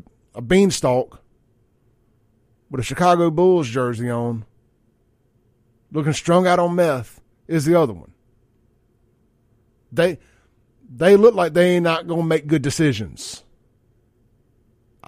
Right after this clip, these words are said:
which automatically gives me the right to be in fear of my bodily harm. I, you know, I just find it weird that we're in Mississippi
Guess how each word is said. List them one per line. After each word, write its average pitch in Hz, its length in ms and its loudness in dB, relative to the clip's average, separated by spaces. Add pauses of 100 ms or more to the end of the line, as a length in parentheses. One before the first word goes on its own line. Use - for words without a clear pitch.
(140)
which 156 240 -6
automatically 170 640 -2 (260)
gives 143 180 0
me 185 140 2
the 196 80 4
right 147 320 0
to 156 80 -6
be 156 160 0
in 147 80 0
fear 170 300 2
of 139 80 -2
my 147 120 -2
bodily 139 360 -4
harm. 117 400 -6 (4000)
I, 202 140 -6
you 254 160 -2
know, 240 100 0
I 294 120 2
just 208 140 -10
find 110 220 -8
it 73 60 -16
weird 135 320 2
that 120 80 -6
we're 160 160 -2
in 131 100 0
Mississippi 127 560 -4